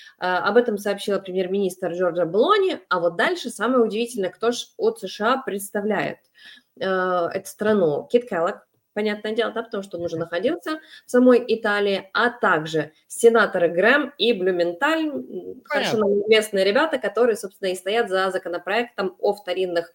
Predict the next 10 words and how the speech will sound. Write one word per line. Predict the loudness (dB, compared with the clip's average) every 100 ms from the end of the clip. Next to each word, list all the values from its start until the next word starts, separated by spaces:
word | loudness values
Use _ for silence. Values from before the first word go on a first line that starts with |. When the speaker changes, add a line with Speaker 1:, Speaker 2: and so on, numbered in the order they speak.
| -20 -20 _ -20 _
Speaker 1:
вторичных, | 2 4 4 2 0 0 0
э, | 0
пошлинах | 2 2 2 2 2 -2 -8
в | 0 6 6 4
пятьсот | 0 2 0 -4 -4
процентов. | -4 -2 -6 -6 -10 _ _ _ -20 -20 -20 2
А, | 2
по | 4
сути, | 0 4 6
демократ, | 8 6 8 6 6